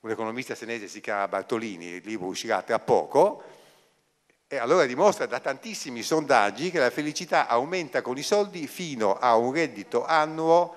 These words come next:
di cinquemila euro. Quindi aumenta, ovvio che se uno ha fame non è molto contento, insomma, questo qui è un, è un, un, un fatto abbastanza noto, no? Però oltre quello,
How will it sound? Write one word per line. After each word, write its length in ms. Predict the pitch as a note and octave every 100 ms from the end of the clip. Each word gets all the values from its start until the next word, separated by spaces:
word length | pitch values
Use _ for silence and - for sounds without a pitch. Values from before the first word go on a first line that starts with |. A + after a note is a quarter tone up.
| - -
di 140 | C3+
cinquemila 680 | - F#3 - C3+ D3 C3 G2+
euro. 680 | F2+ E2 F2 E2 - - _ _ _ _ _ _ _ _ _ _ _ _
Quindi 320 | - D#3+ A#2+ -
aumenta, 880 | A2+ C#3 D#3+ C3 G#2 - G#3+ - - - - - - _ _ -
ovvio 280 | C#3+ B2
che 100 | A#2+
se 140 | - A#2
uno 220 | A#2+ C3
ha 40 |
fame 360 | C3+ - G#2+ G#2+
non 180 | G2+ F#2+
è 80 | G#2
molto 300 | F#2 F2 F#2+
contento, 540 | F#2 - G2 D#2 -
insomma, 280 | - D2+ -
questo 240 | E2 -
qui 160 | - G#2+
è 40 |
un, 120 | F2
è 80 | E2
un, 160 | F2 F2+
un, 280 | F2+ E2 E2
un 380 | E2 _ -
fatto 260 | F2 F#2 A#2
abbastanza 480 | G#2 G2 A2+ G2+ A#2
noto, 320 | A#2 F#2+ -
no? 240 | A#2 C#3+ - - - - - -
Però 260 | - G#3 G3
oltre 480 | - G#3+ A#3+ - F#3
quello, 800 | - G#3+ D#3 G2+ F#2 G2 G#2 -